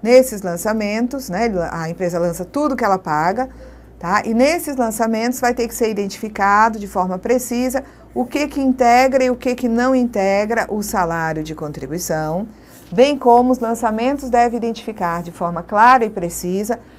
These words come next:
as contribuições descontadas do segurado, as contribuições da empresa e os totais recolhidos. E os lançamentos também têm que ser feitos por estabelecimento, essa individualização de lançamentos contábeis,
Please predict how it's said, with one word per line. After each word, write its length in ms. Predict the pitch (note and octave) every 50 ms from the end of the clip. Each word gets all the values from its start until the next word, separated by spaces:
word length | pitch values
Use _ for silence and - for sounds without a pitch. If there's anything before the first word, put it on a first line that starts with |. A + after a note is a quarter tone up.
| - - -
as 260 | - G#3+ A#3 A#3 -
contribuições 840 | - D4+ D#4+ F4 E4+ E4 E4 D4 C#4+ B3 C4 B3+ - - A3+ A3+ G#3+
descontadas 960 | F#3+ G#3+ G#3 G#3 - - G3+ G3 F#3+ - F#3+ G#3 A3+ B3+ C4+ C4 A3+ A#3 G#3+
do 120 | F#3+ G3 F#3+
segurado, 680 | G3 - F3+ F3 E3 D#3 D#3+ E3 E3+ F3 F3+ F3 F3
as 80 | F3 F3
contribuições 680 | - G3 F#3+ - G3 F#3+ F3 F3 - A3 A3+ A#3+ A#3 G#3
da 100 | G#3 G3
empresa 540 | F#3 F3 - G3 F3+ F#3+ G#3 A3+ A#3 A3 A3
e 20 |
os 100 | G#3 G#3+
totais 520 | - G3+ G3 F#3+ - G3 G#3 A3 A#3 A3+
recolhidos. 580 | A#3 A#3 A#3 A#3 B3+ B3+ G#3+ E3 D3 - - - - - - - - - - -
E 100 | A#3+ C#4
os 140 | D4 C#4
lançamentos 880 | C4 C#4 D4+ E4 F#4+ F#4+ F#4+ - E4 D#4 C4+ B3 B3 C4 C#4 D4+ D4 -
também 420 | - C#4+ C#4 B3+ A#3+ C#4 D#4 F4+
têm 160 | F4 F4 D#4+ D4+
que 80 | D4+
ser 140 | - C4+ B3+
feitos 340 | B3+ - A#3 A#3 A#3+ A#3+ -
por 380 | - - C#4 C#4+ D4+ D4+ D4
estabelecimento, 1200 | C#4+ C#4 C4 - A#3+ A#3+ A3 A3+ G#3+ G#3 G3+ G3+ - - F#3 F3 E3 E3+ F3 F#3 G3+ G3+ G#3+ G#3+ - - - - -
essa 260 | - G3+ G#3 - A3
individualização 920 | A#3+ B3+ B3 B3+ A#3 B3 A3 A3+ G#3+ G#3 G3+ F#3+ F#3+ F#3 F#3 - A#3+ B3+
de 120 | B3+ B3+
lançamentos 500 | A3+ G#3+ G3+ G3 A3 F#3+ F#3 F3 E3+ E3+
contábeis, 680 | - - G3 G#3+ G#3 F3+ F3 F3+ F#3 G3+ G#3 A#3 A#3+